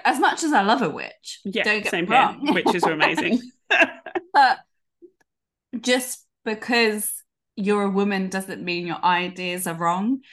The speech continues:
Speaker 1: And it's kind of like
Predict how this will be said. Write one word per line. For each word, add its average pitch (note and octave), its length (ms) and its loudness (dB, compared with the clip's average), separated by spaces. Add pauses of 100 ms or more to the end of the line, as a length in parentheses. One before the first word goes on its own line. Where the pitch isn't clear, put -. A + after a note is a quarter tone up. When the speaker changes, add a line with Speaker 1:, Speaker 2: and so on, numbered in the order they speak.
(220)
Speaker 1:
And G3 520 0 (200)
it's - 340 -6
kind A#3+ 520 2
of F#4+ 160 -8
like A#3 480 -2